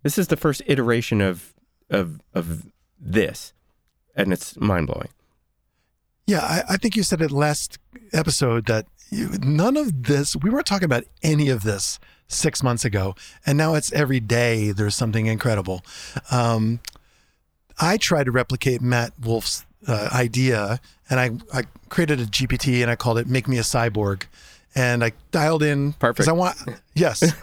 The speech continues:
Speaker 2: for our, for our thumbnails, I want you and I to be cyborgs at one point. Um, so I tried it and I uploaded, I have a pretty decent professional headshot of myself. I put that up. Uh,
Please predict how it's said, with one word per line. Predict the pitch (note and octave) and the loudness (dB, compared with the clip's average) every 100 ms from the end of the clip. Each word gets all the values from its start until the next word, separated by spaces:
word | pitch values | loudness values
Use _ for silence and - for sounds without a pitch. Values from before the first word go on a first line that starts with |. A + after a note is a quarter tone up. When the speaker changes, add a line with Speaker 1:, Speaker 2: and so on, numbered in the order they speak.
| C#3+ E3+ | 0 2
Speaker 2:
for | D#3 | 2
our, | C3+ G3+ | 2 2
for | D#3 | 2
our | C#3 | 2
thumbnails, | - F3 F3 D3+ C#3+ D3 | 2 2 2 4 4 4
I | D3 | 2
want | D3+ C#3+ B2+ | 2 0 0
you | D3+ | 2
and | D3+ | 2
I | C3 B2+ B2+ | 2 2 2
to | - D3 | 2 2
be | B2 A#2+ A#2+ - - - | 2 2 0 -4 -18 -10
cyborgs | - C#3+ G#2 F#2+ F#2 - - - | -2 0 0 -2 -2 -8 -8 -2
at | D#3 | 2
one | E3+ C#3 | 2 0
point. | B2 G2+ - - - - - | -2 -4 -10 -20 -16 -6 0
Um, | C3+ C3+ C#3 C3+ | 2 2 0 0
so | F3+ | -2
I | |
tried | C#3 - F3 F3 | 0 0 2 2
it | F3 D#3 - | 0 -2 -4
and | C#3+ | -2
I | C#3+ | 0
uploaded, | D3+ D#3+ D#3 D3 C3+ B2 | 0 2 2 2 -2 -2
I | C3 | -2
have | B2 | 0
a | B2 - - - | -2 -4 -20 -4
pretty | D#3+ C#3 | -2 0
decent | C3 B2 C#3 A#2 - A#2+ | 0 0 -2 -2 -6 -4
professional | C3 G#2+ C3 - C3 B2+ | -2 0 0 0 0 -2
headshot | - C3+ - B2+ | -2 0 0 0
of | A#2+ | 0
myself. | A#2 - B2+ A#2 | 0 0 -2 -2
I | |
put | - D#3+ | -2 -2
that | E3+ E3+ | 0 0
up. | E3 D#3+ - - - - - | 0 -2 -6 -18 -20 -20 -6
Uh, | D3 C3+ C3+ | -2 0 0